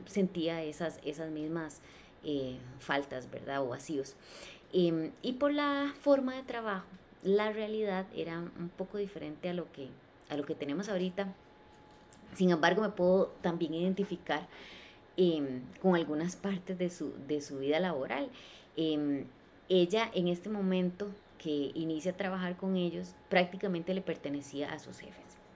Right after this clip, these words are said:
Yo he estado en situaciones o me he sentido en situaciones en las que no tengo más vida que trabajar,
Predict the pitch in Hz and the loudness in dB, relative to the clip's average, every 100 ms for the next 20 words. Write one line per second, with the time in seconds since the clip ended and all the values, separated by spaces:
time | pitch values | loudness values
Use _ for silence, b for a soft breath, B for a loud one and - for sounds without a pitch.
0 | - - - - - - - - - - | -20 -20 -20 -20 -20 -20 -20 -20 -20 -10
1 | 180 233 214 190 170 156 147 147 143 139 | 4 6 6 4 4 4 2 -2 -8 -8
2 | 135 135 143 147 143 160 - 151 170 151 | -8 -4 -4 -4 -4 -6 -6 -6 -6 -6
3 | 156 139 135 147 143 147 - 160 202 202 | -8 -6 -8 -4 -4 -6 -4 0 2 2
4 | 202 202 196 185 165 160 175 180 - - | -2 0 0 0 0 0 0 -4 -6 -6
5 | - - | -8 -10